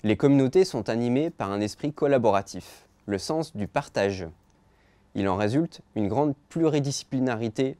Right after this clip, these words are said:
des profils, facilitant la créativité, l'échange et l'apprentissage. Ce mouvement permet également de développer la science ouverte, également nommée Open Science, au même titre que le développement d'une économie plus vertueuse,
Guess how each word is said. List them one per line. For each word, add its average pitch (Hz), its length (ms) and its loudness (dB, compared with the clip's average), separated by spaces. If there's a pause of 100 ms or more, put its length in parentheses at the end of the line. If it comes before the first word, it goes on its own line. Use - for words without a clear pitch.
des 104 140 -2
profils, 110 560 -4 (520)
facilitant 110 640 -4
la 92 100 -4
créativité, 110 880 -4 (220)
l'échange 117 640 0 (140)
et 98 100 2
l'apprentissage. 104 800 -2 (1500)
Ce - 160 -4
mouvement 123 340 4
permet 147 400 -2
également 127 500 2
de 117 160 0
développer 117 440 4
la 104 140 2
science - 500 -6 (100)
ouverte, 139 580 0 (120)
également 107 440 0
nommée 127 340 2 (420)
Open 151 420 2
Science, 110 640 0 (380)
au 107 60 0
même 107 180 2
titre 202 300 -2
que 117 120 0
le 107 140 4
développement 131 520 0
d'une 104 240 -2
économie 123 500 -2
plus 143 180 -2
vertueuse, 123 640 -2